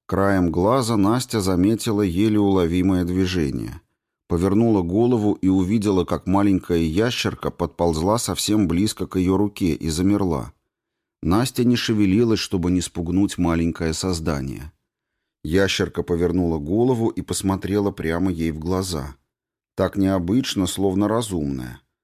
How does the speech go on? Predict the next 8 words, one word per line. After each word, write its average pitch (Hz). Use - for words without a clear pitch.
Даже 92
захотелось 101
её 92
погладить 90
по 80
серой 107
чешуйчатой 87
спинке. -